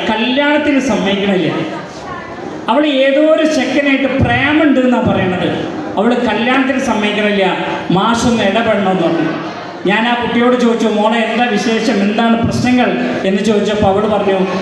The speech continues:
"മാഷേ, എൻ്റെ അച്ഛനും എൻ്റെ അമ്മയും എൻ്റെ ഉമ്മയും ഉപ്പയും ഒന്നും എന്നേറ്റ് സംസാരിക്കാറില്ല, അവർക്ക് അതിന് നേരമില്ല.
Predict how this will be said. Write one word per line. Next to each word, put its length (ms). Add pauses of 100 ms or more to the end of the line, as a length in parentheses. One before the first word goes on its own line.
(100)
"മാഷേ, 240
എൻ്റെ 420
അച്ഛനും 540
എൻ്റെ 220
അമ്മയും 840
എൻ്റെ 220
ഉമ്മയും 540
ഉപ്പയും 340
ഒന്നും 540
എന്നേറ്റ് 520
സംസാരിക്കാറില്ല, 960 (280)
അവർക്ക് 240
അതിന് 420
നേരമില്ല. 480